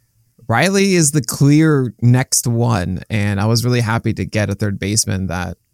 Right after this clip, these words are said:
great, set and forget, we're done. I considered Paul Goldschmidt, considered Altuve, I kinda thought Altuve would fall to the next round,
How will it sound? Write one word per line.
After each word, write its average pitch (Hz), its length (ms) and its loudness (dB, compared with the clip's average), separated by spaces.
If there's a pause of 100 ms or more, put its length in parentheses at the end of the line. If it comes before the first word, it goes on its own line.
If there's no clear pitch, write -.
(160)
great, 127 300 -2
set 110 260 0
and 110 100 -4
forget, 110 380 -2
we're 87 60 -10
done. 117 240 0
I 117 100 -2
considered 123 640 -2
Paul 123 200 0
Goldschmidt, 120 500 -2 (480)
considered 175 680 2
Altuve, 160 320 0
I 135 40 0
kinda 139 220 -2
thought 110 300 -2
Altuve 104 220 -6
would 95 100 -8
fall 101 200 -6
to - 100 -10
the 101 40 -4
next 92 220 -6
round, 107 300 -4